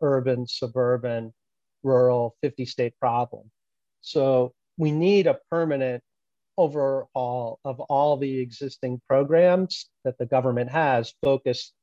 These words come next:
to focus them specifically on the digital divide. But in the meantime, you know, people can't wait. So, you know, no matter whether you're trying to, uh, register for a vaccine, you're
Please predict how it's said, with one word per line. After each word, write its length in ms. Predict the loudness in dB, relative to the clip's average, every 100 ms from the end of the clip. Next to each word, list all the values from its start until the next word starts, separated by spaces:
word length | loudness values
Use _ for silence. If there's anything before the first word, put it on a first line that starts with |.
| _ _
to 60 | -4
focus 460 | 2 2 2 -4 -4
them 200 | -6 -6
specifically 720 | -10 -8 -4 -6 -2 -2 -2
on 120 | -4
the 80 | -2
digital 420 | -4 -4 -6 -6
divide. 480 | -2 2 4 4 0 _ _ _ _ 0
But 120 | 0
in 80 | 2
the 80 |
meantime, 720 | 2 0 0 -2 0 -2 -4 -10 -6
you 80 |
know, 100 | -6
people 420 | -4 -4 -4 -4 -4
can't 220 | -6 -4
wait. 360 | -2 -2 -2 -8 _ _ _ _ _
So, 480 | -10 -2 0 0 -2 -8
you 80 |
know, 100 | -6
no 100 | -4
matter 320 | -4 -2 -2 0
whether 220 | -2 -4
you're 260 | -8 -8 -8
trying 300 | -6 -4 -6 -10
to, 100 | -12 _ _ -12
uh, 80 | -4
register 560 | 0 0 0 -4 -4 0
for 140 | 0
a 60 | 0
vaccine, 880 | -2 -4 -8 -4 0 2 2 0 -2
you're 360 | -2 -4 -6